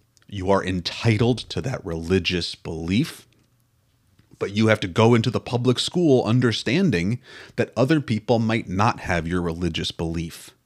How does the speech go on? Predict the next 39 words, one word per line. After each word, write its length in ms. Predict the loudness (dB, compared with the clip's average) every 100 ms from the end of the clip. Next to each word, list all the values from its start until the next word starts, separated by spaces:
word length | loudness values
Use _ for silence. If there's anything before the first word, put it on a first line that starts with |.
| _ _ _ _ -2
And 180 | 0
that's 300 | 2 0 0
okay. 500 | -2 -2 0 0 0
And 80 | -4
just 120 | -4
because 340 | 2 2 2 4
they 180 | 6 6
don't 160 | 4
have 220 | 4 0
the 80 | 0
same 260 | -2 -2 -2
belief 380 | -2 -2 -2 -2
as 120 | -2
you 60 |
doesn't 260 | -2 -2 -2
mean 140 | -2
that 120 | -2 0
they 120 | 0
are 100 | 0
indoctrinating 920 | -2 2 2 2 0 2 2 0 -2 -6 -20 -8
or 100 | -4
that 160 | -2 0
they 220 | 0 2
are 380 | 0 2 2 -2 _ -20 -20 -20 _ _ -6
pushing 420 | 0 2 2 2
their 200 | 4 2
agendas 560 | 2 2 4 4 4
or 80 | 2
beliefs 540 | 0 0 2 2 2 -2
onto 240 | -4 -6
you. 200 | -4 -2
No, 300 | 4 6 6
they 180 | 6 4
are 120 | 4 4
merely 460 | 6 6 6 4 0
existing. 880 | -4 -4 2 2 2 -4 -6 -8 -14 _ _ _ _ _ _ _ _ _ _ -20 _ _ _ _
They 100 | 4 6
are 80 | 6
merely 640 | 6 6 6 6 4 -2